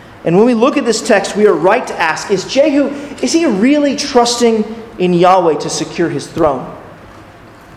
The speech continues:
Or is he trusting in the loyalty and the strength of men? But stop and ask yourself this question. In my life, has there ever been a mixture of trust in God and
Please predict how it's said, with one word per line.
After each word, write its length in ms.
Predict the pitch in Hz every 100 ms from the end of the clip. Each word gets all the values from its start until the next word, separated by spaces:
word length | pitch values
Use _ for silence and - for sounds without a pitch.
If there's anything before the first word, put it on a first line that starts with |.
| -
Or 540 | 196 202 151 208 208 - - - - -
is 120 | 160
he 80 | 160
trusting 400 | 165 220 220 254
in 80 | 226
the 60 | 160
loyalty 580 | 151 180 190 160 165
and 80 | 147
the 60 | 131
strength 400 | - 180 170 151
of 140 | 127
men? 360 | 147 156 127 - - - - - - - - - - - - -
But 140 | 185
stop 300 | - 240 247
and 80 | 262
ask 280 | 226 220 -
yourself 360 | 190 202 180
this 220 | 170 175 -
question. 580 | - 160 - - - - - - - - - - - - -
In 120 | 190 175
my 240 | 220 240
life, 500 | 185 135 - - - - - - - - - -
has 180 | 185
there 160 | 190 202
ever 260 | 208 311 269
been 160 | 254
a 180 | 175 160
mixture 540 | 170 180 - - 143 - - - - - - -
of 180 | 139
trust 340 | - 190 185 -
in 120 | 147
God 380 | 147 139 113 - - - - - - -
and 200 | 160 185